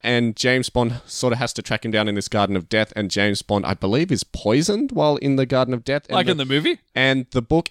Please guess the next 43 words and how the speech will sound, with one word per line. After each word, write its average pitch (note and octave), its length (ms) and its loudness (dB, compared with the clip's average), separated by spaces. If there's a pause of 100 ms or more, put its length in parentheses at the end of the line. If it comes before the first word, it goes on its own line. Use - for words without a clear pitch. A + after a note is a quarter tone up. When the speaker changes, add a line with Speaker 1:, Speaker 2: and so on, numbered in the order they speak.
Speaker 1:
ends C3+ 280 0
with B2 140 2
James B2 320 0
Bond A#2 320 0
falling, A#2+ 600 2
slipping B2+ 320 -2
into A#2 180 -2
unconsciousness, A2 720 -2
and G#2+ 120 0
we G2+ 100 4
presume G#2 440 0
he G2+ 320 -10
dies. D3+ 420 2
And A2+ 160 -2
then A2+ 160 0 (120)
at A#2 160 -4 (120)
M C#3 160 0
I A#2 180 2
six, - 680 -4 (240)
M C3 360 0 (120)
does A#2+ 200 0
a G#2+ 40 -2
eulogy C3+ 520 2
for A#2+ 140 -2
James A2+ 340 0
Bond, A#2+ 320 2
which - 260 -2
they G#2+ 260 2
reference G#2 420 -2
directly G#2 500 -4
in G#2 140 -6
the F#2+ 60 -4
movie. C#3+ 380 0 (260)
So E3 420 0 (180)
the D3+ 80 -2
movie G#3 360 2
is D#3 180 -2
very D3+ 280 2
much C#3 320 0
a A#2+ 60 0
direct, A#2 520 -2 (280)
like, A2+ 320 -4
adaptation A2+ 720 -2